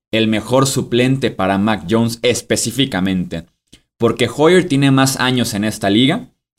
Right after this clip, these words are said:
tiene muchos más años en el sistema de Nueva Inglaterra y específicamente de Josh McDaniels como para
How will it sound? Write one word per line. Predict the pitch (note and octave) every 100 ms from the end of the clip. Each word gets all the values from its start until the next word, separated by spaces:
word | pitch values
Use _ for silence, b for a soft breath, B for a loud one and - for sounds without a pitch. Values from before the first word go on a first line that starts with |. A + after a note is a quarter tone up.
| _ _ -
tiene | B2 B2+
muchos | A#2+ C3+ D#3 D#3 C3 A2+ A#2
más | C3 C3 B2+
años | B2 B2 A2
en |
el | G2
sistema | F#2 G2 - A#2+ A#2+
de | G2
Nueva | G2 F#2+
Inglaterra | F#2+ G2 G#2 A2+ A2+
y | G#2+
específicamente | G2 - F#2+ A#2 G2 - F#2+ G#2+ G#2 F#2
de | F2+
Josh | G#2+ G#2+
McDaniels | F#2+ G2+ A2 G#2+
como | F2 F2
para | F#2 F#2 F#2+ -